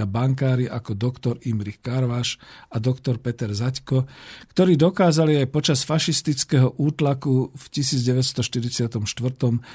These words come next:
pripraviť ten hospodársky plán B pre povstalecké Slovensko.“ A veď si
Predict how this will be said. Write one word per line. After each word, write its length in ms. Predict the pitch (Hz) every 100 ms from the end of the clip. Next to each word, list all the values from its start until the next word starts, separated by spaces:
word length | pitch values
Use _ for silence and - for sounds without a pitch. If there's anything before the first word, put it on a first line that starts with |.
| - - -
pripraviť 720 | 196 208 180 151 139 131 -
ten 80 | 117
hospodársky 800 | 127 165 - 139 131 131 - 123
plán 360 | - 123 110
B 200 | 104 123
pre 240 | 131 127 113
povstalecké 800 | 113 110 - 113 107 101 - 110
Slovensko.“ 720 | - 107 101 98 107 - -
A 240 | - -
veď 140 | 117 131
si 100 | -